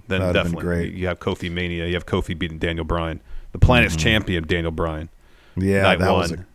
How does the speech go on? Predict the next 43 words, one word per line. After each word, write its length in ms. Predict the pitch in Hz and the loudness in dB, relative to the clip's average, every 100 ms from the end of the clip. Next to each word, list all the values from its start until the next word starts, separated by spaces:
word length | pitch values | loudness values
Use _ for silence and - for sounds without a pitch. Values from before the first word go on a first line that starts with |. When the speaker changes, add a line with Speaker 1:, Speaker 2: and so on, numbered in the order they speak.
| _ - | _ -12
Speaker 2:
killer 360 | - 95 82 71 | -4 -4 -4 -6
Daniel 280 | 73 71 67 | -8 -8 -8
Bryan. 220 | 76 73 | -8 -2
Speaker 1:
Gosh, 300 | 85 78 - | -2 -2 -4
that 100 | 95 | -4
was, 140 | 90 | -4
might 220 | 95 90 | -4 -4
be 80 | 87 | -2
my 120 | 85 80 | -4 -2
favorite 280 | 92 80 | -2 -4
Daniel 240 | 85 80 78 | -6 -8 -4
Bryan. 240 | 80 80 | -4 -2
And 100 | 80 | -4
then 120 | 82 | -4
you 100 | 82 | -2
have, 320 | 85 82 76 - - - - - - | -2 -2 -6 -12 -12 -12 -12 -20 -8
uh, 300 | - 85 80 - - | -4 -2 -2 -6 -8
Becky 440 | 85 82 - 82 | -2 -2 -2 -6
and 100 | 80 | -6
Charlotte 420 | - 80 80 82 85 | -2 -2 -2 -6 -6
and 100 | 82 | -4
Ronda 360 | 80 78 78 - _ | -4 -4 -8 -10 _
main 160 | - 82 | -10 -8
event 220 | 82 80 | -6 -6
night 240 | 82 80 - | -8 -10 -6
two. 320 | 95 90 90 | -2 0 2
Uh, 140 | 104 | 4
let's 180 | 101 - 95 - | 4 0 -6 0
talk, 220 | 123 117 104 - - - | 2 2 0 -10 -20 -18
speaking 340 | - 131 113 | -2 0 2
of 100 | 95 | 0
two-day 280 | - 104 90 | 0 0 2
WrestleManias, 680 | 82 87 - 80 82 85 92 - _ _ | 2 0 -4 -6 -4 -6 -8 -16 _ _
Sasha 400 | - 113 98 - | -2 2 4 2
Banks 400 | 95 95 90 - - - | 2 2 0 -10 -14 -2
versus 320 | 95 - 82 | -2 -2 -8
Bianca 360 | 90 90 92 80 | -2 -2 -2 -2
Belair 520 | 92 87 87 87 87 | 0 0 2 0 0
at 60 | |
Mania 320 | 87 90 87 85 | -2 -2 0 0
Speaker 2:
Mm-hmm. 80 | 110 | 2
Speaker 1:
thirty-seven. 680 | - 113 - 95 85 87 - - - - 87 | 0 0 -2 -2 0 -4 -8 -20 -20 -14 -4
Speaker 2:
Yeah. 320 | 87 82 | -2 0